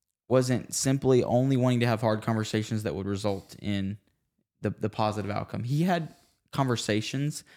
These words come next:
that he knew he was going to be rejected in. And so I would, I would say to you, college student, that, that sometimes when you have these hard conversations, you're gonna be rejected.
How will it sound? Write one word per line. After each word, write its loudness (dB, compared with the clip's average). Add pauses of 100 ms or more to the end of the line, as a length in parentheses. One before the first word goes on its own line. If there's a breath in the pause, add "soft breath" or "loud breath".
(160 soft breath)
that 4
he 0
knew 2
he -2
was 0
going -2
to -10
be -6
rejected -6
in. -8 (540 soft breath)
And 2
so 4
I 6
would, 2
I 4
would 4
say 2
to 0
you, 6
college 0
student, -4
that, -4
that 2
sometimes -2
when 2
you 2
have -2
these 0
hard -2
conversations, -4
you're -2
gonna -2
be -4
rejected. -10